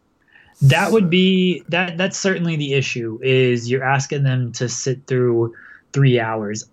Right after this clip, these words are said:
Speaker 1: But I, I know it's not every single week. Like, when they would tape those shows, those shows would last three to three and a half hours. And again, that was monthly, not weekly. It's a different ask.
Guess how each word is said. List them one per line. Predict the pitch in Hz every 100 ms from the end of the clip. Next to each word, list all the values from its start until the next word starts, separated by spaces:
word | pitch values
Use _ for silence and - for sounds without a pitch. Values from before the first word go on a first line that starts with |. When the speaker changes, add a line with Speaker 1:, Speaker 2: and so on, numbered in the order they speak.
| -
Speaker 1:
But | 139 233 240 220 202 - _ _ _ _ _ _ _ _ _ _
I, | 180 190
I | 190
know | 180 196 208 202
it's | 180 -
not | 175 - _ -
every | 151 151 156
single | 147 165 151 135
week. | 139 143 -
Like, | 156
when | 151 175
they | 214
would | 160
tape | 139 185 -
those | - 123 113
shows, | - 120 120 117 110
those | - 156 147
shows | 165 143
would | 135 127
last | 131 127 117 - -
three | 143 139
to | 127
three | 127 127 123
and |
a | 117
half | 117 110
hours. | 127 117 101 95 117 - -
And | 127 123 120 127
again, | 131 117
that | 135
was | 151 123
monthly, | 139 135 139 135 131 123 - -
not | 135 131
weekly. | 131 127 131 131 127 123
It's | 120
a |
different | 113 - 139 139
ask. | 127 120 120 123 -